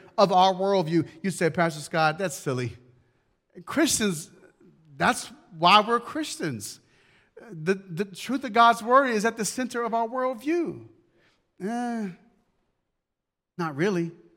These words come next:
Barna, research study says in church in two thousand and seventeen, two thousand seventeen, not too long ago, said that fifty-one percent of Protestant pastors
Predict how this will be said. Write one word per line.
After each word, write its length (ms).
Barna, 460
research 340
study 240
says 320
in 180
church 480
in 80
two 160
thousand 400
and 260
seventeen, 840
two 120
thousand 280
seventeen, 500
not 200
too 80
long 200
ago, 280
said 520
that 340
fifty-one 720
percent 560
of 220
Protestant 840
pastors 800